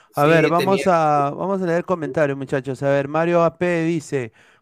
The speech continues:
Speaker 1: "Profe Guti, ¿usted ha visto el show deportivo y las peleas muy fuertes entre el señor Goz y Sandro Centurión? ¿Usted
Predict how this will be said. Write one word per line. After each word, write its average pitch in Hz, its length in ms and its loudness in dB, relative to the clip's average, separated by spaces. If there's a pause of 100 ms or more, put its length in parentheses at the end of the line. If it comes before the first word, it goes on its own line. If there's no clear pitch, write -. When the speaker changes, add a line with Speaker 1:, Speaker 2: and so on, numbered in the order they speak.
Speaker 1:
"Profe 165 340 0
Guti, 165 320 -2
¿usted 151 200 -4
ha 160 40 0
visto 170 280 -4
el 151 60 -2
show 165 180 -4
deportivo 156 600 -2
y 156 40 -4
las 143 140 -2
peleas 139 340 -2
muy 147 140 -6
fuertes 139 400 -4
entre 127 220 -6
el 113 60 -12
señor 127 260 -4
Goz 131 280 0
y 123 60 -12
Sandro 131 260 -8
Centurión? 123 480 -6
¿Usted 135 440 -10